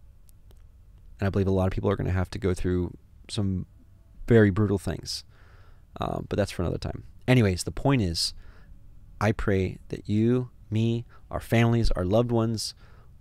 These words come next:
are prepared at the return of Messiah and that are able to escape.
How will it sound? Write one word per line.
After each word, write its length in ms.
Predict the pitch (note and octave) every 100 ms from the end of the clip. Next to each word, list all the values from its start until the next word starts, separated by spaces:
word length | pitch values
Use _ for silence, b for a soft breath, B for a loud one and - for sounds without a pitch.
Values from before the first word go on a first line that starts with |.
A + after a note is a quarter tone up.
| -
are 60 |
prepared 540 | F2+ - - A2+ A2+ G2
at 60 |
the 60 | F2+
return 420 | F2+ - G2+ G2
of 100 | -
Messiah 440 | F#2+ - - F2+ - - - -
and 160 | - F#2
that 120 | F#2+ -
are 140 | F2+
able 240 | F2+ F2+
to 40 | F#2+
escape. 440 | F2+ - F#2 -